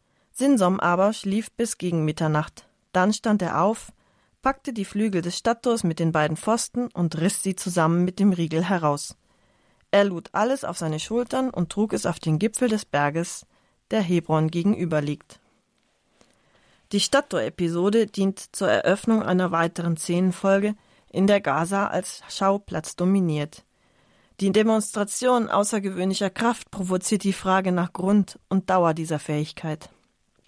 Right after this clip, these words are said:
Dass gerade Gaza Schauplatz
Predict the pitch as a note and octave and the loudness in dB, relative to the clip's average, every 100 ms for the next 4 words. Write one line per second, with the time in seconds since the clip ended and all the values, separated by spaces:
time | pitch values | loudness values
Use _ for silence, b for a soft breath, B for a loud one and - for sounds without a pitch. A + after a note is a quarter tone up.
0 | _ _ b b b b b F#3+ F#3 F3+ | _ _ b b b b b -4 0 2
1 | G3+ G#3 - F#3+ A3 A3+ F3 E3 G3+ - | 2 0 0 2 2 2 -2 -2 -6 -4
2 | F3 G3+ G3 D#3+ | -2 -2 -4 -8